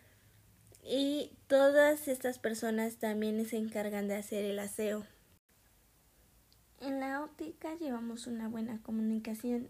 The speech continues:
y es muy importante porque a la hora de hacer el labor se debe de llevar una comunicación para poder empezar la venta y para poderla concluir. También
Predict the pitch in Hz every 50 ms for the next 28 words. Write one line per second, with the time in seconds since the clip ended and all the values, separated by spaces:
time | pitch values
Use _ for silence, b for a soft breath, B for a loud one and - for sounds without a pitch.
0 | - - 240 240 240 240 262 247 240 233 226 226 240 - 220 220 220 - 226 226
1 | 226 220 220 233 226 226 B B B B B B B B - 254 240 247 247 262
2 | 254 247 247 247 247 254 262 262 277 311 320 302 254 247 240 - 240 226 226 233
3 | 226 226 226 220 214 220 220 220 220 220 - - B B B B B B B B
4 | B _ - - - - 262 240 233 233 233 226 - - 233 233 240 254 254 262
5 | 277 285 269 254 247 233 226 226 220 226 226 226 247 247 247 - 233 226 220 214
6 | 214 214 208 214 214 208 214 - 233 226 233 240 - 247 247 233 233 - 220 220
7 | 233 233 233 247 247 254 254 247 233 233 240 226 220 226 226 220 220 220 214 220
8 | 226 233 - 240 240 247 - - - 247 226 226 - 214 214 220 220 220 - 208
9 | 208 214 214 202 202 214 220 - - 208 214 220 - 220 226 233 247 262 277 269
10 | - - - - B B B B B B B B B B - _ - 277 269 262
11 | 262 262 277 277 285